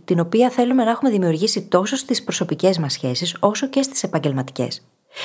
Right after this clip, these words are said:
Ειδικότερα στα επαγγελματικά πλαίσια, είναι μια κατάσταση που μπορεί να οδηγήσει σε περισσότερη καινοτομία, περισσότερη δημιουργικότητα, περισσότερη παραγωγικότητα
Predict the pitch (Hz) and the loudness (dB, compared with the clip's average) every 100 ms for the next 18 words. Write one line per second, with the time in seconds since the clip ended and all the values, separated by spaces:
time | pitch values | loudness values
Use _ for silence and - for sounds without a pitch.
0 | - - - 165 170 233 269 170 143 165 | -12 -6 -2 0 4 4 4 0 0 0
1 | 165 160 151 147 - 202 208 185 170 - | 0 0 0 0 0 0 4 2 2 0
2 | 139 147 - _ 226 247 247 240 208 220 | 0 0 -4 _ 0 2 0 0 0 0
3 | 247 - 185 165 160 220 170 151 170 - | 0 -4 0 0 2 -2 -2 -4 -4 -2
4 | 175 151 196 202 208 170 156 131 131 160 | 0 0 0 -2 -2 0 -2 -2 0 0
5 | 170 170 160 - 175 180 165 147 131 - | 0 -2 -4 -2 -2 -2 -2 -2 -4 0
6 | 170 170 170 151 147 160 180 170 151 139 | 0 0 -2 -2 -2 -4 -2 0 -2 -4
7 | 135 160 170 - 180 | -2 0 0 2 2